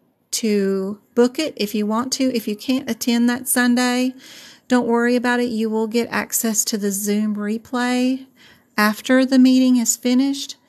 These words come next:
and I'll send everybody the log on and password for that afterwards. But you can pre-,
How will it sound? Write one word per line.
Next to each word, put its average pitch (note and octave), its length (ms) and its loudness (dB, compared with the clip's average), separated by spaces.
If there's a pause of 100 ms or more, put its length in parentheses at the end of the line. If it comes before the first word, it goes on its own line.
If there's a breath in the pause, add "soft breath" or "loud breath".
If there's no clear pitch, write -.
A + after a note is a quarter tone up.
(360 soft breath)
and G3+ 500 -6
I'll G3+ 280 -4
send G#3+ 280 -2
everybody G3 300 -2
the F#3+ 120 -4
log F#3+ 380 0
on F#3 300 2
and F#3+ 200 -2
password F#3+ 600 -6
for G3 140 -8
that F#3 360 -4
afterwards. F3+ 800 -8
But - 320 -4 (280 loud breath)
you G#3 120 -4
can G3 180 0
pre-, G#3 300 -2